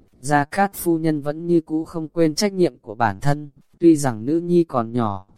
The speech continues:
nhưng nên học thêu thùa, bếp núc, còn có viết chữ vẽ tranh, nên thông lầu đức hạnh nữ nhân. Bà quyết định nhân lúc mình còn minh mẫn,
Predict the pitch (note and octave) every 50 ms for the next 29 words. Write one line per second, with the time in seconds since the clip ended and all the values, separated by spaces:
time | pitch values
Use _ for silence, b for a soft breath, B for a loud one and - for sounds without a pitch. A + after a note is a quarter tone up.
0 | _ _ D3 D3 D#3 D#3 D#3 D#3 D#3+ E3 D#3+ D3+ D3 C#3+ A2 - - - E3 E3
1 | D#3 - - D#3+ D3+ C#3+ B2+ A2+ G#2 G2+ - _ _ _ - D#3 F3+ F#3 F#3+ G#3
2 | G3+ F#3+ G3+ G3+ F#3+ F3+ _ _ _ _ _ _ - B2 A#2+ A2+ G#2 G2 - B2
3 | B2+ C3 E3+ G#3 F#3+ - - D3 D3 D3+ D3+ C#3+ D3 D3 D3 - F3 E3 D#3 D#3
4 | D#3 D3 - _ _ _ D#3 C#3+ C#3+ D3+ D3+ D3+ C#3+ E3 D#3 D#3+ D3+ C#3+ B2+ A2
5 | G#2+ A#2 F3 F#3 F3 E3 D3+ A#2+ A#2+ B2+ D3 E3+ E3 E3 E3 D3+ D3+ D3+ D3 -
6 | _ _ _ _ _ _ _ _ _ - B2+ A#2+ A2 G#2+ - - G#3+ F#3+ F3+ F3
7 | C#3 A#2+ B2+ C#3+ D3+ D#3 D3+ D#3 F#3+ F#3+ F#3 D#3+ D3+ C#3 B2 A2+ G#2 - A#2+ A#2
8 | A2+ A#2+ C3+ D3 D3+ D3 C#3 C#3 C3+ C#3 E3+ G3+ G3+